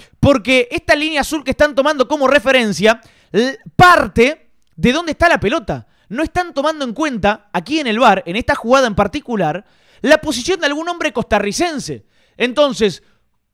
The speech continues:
¿cómo se puede determinar si está en offside o no si no se está teniendo en cuenta la posición del hombre costarricense, sino que la línea amarilla está trazando la ubicación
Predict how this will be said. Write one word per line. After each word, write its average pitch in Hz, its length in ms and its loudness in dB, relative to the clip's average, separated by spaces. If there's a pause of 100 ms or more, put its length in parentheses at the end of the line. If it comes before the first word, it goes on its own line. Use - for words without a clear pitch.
¿cómo 381 300 -2
se 254 160 -4
puede 285 300 0
determinar 240 540 2
si 214 80 -6
está 269 200 0
en 262 60 0
offside 277 340 -2
o - 20 -2
no 233 260 0 (240)
si 262 220 -4
no 330 180 -4
se 285 140 -6
está 294 420 0 (220)
teniendo 277 440 -2
en 233 120 -4
cuenta 294 280 -2
la 262 120 2
posición 220 360 -6
del 262 140 0
hombre 285 180 0
costarricense, 226 840 -2 (160)
sino 294 340 -4
que 311 160 -4
la 254 140 4
línea 302 500 -2
amarilla 240 760 0 (340)
está 320 220 0
trazando 262 640 0 (240)
la 254 240 2
ubicación 262 640 0